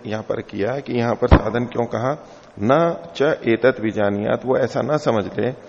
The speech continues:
कि प्रतिषेधार्थता तया एव अर्थम साधयन्ति, दूसरे का खंडन करते हुए ही वो अपने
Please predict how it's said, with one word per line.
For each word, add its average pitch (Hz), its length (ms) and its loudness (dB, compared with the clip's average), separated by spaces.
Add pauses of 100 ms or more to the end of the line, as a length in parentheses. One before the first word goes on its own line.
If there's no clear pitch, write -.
(260)
कि 131 80 -4
प्रतिषेधार्थता 123 1300 2
तया 117 720 0
एव 131 140 -2
अर्थम - 440 -4
साधयन्ति, 101 920 -4 (720)
दूसरे 156 400 -2
का 160 220 -2
खंडन 147 440 -2
करते 131 380 0
हुए 131 300 -2
ही 160 160 0
वो 156 420 -2
अपने 139 560 -4